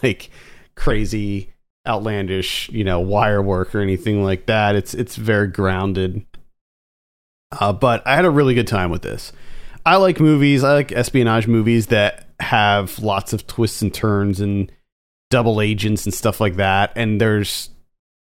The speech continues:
plenty of that in this. Like, it's almost hard, like, at the beginning, it's hard to tell what, what is even going on because everybody dresses the same. So all of the agents, like, men, women, everybody on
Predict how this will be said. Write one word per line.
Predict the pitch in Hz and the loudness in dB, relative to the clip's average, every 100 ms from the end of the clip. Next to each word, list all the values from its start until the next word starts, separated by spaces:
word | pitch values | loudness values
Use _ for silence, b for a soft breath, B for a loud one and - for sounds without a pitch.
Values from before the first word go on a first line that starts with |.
| _ _ _ _ _ _ _ - | _ _ _ _ _ _ _ 0
plenty | 151 139 | 4 4
of | 123 | 2
that | 110 101 104 | 2 2 2
in | 101 | 2
this. | 98 110 - - - | 2 2 0 -8 -4
Like, | 139 139 | 0 2
it's | 180 185 | 2 4
almost | 196 190 170 | 4 4 2
hard, | - 117 117 117 - | 0 2 4 2 0
like, | 131 | -2
at | 143 | 0
the | 147 | 0
beginning, | 127 104 107 110 156 180 - _ _ _ _ _ | 0 0 0 2 2 0 -4 _ _ _ _ _
it's | 151 - | 0 2
hard | 147 147 | 2 2
to | 101 | -2
tell | - 117 101 | 0 2 2
what, | 104 98 - | 2 -2 -6
what | 110 107 | -6 -4
is | 101 107 | -2 -4
even | 92 92 | -4 -4
going | 98 87 85 | -4 -4 -4
on | 82 - - _ | -6 -8 -12 _
because | 127 156 127 | 0 2 2
everybody | 156 190 175 | 4 4 4
dresses | 147 117 110 165 147 | 2 0 0 -2 -4
the | 170 | -2
same. | - 190 202 208 - _ b b b | 2 2 2 -2 -14 _ b b b
So | - 156 | -2 0
all | 147 151 156 190 | 2 4 4 4
of | 147 | 2
the | 143 | 4
agents, | 127 127 104 95 85 - - - | 4 4 2 -2 -2 -8 -12 -4
like, | 107 107 | -2 -2
men, | 113 123 120 | 0 2 2
women, | 110 110 113 110 | 0 0 0 0
everybody | 101 113 127 123 117 | -2 0 2 2 2
on | 110 107 | 2 0